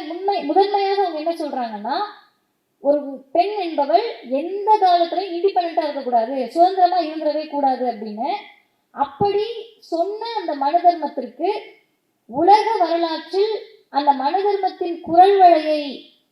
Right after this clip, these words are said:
முதல் ஆளாக நசுக்கியவர் அன்னை மணியம்மையார் அவர்கள்தான். "நீ என்ன சொல்றது, நான் என்ன கேட்கறது" அப்படின்னு இருக்கிறது ஒரு வகை.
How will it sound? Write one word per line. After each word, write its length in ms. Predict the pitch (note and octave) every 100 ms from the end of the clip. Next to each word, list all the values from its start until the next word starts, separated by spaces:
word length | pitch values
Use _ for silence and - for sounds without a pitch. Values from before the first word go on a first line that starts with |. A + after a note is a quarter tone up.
| _ A3+
முதல் 440 | C#4+ E4 G4+ A4 G4
ஆளாக 500 | F4 F4 E4 D#4+ D4+
நசுக்கியவர் 840 | C4 C#4 F4+ E4 D#4+ C#4 D#4 G4+ - - -
அன்னை 300 | C4+ C#4 C4+
மணியம்மையார் 720 | B3+ C4 D#4 D#4+ D#4 D4+ C4+
அவர்கள்தான். 640 | A#3+ A#3+ A#3 A3+ C4+ F#4 G#4+ - - - _ _ _ _ -
"நீ 140 | A#3+ D#4+
என்ன 220 | E4 F4 G#4+
சொல்றது, 440 | G#4+ F#4 F4+ F4 F#4
நான் 260 | D#4+ D4
என்ன 160 | D4 F4+
கேட்கறது" 640 | E4 E4 E4+ E4 D4+ D4 D4 C4 -
அப்படின்னு 440 | - B3+ - F#4 F4
இருக்கிறது 360 | E4+ E4+ D#4 E4
ஒரு 140 | C#4+
வகை. 300 | C4 B3+ B3+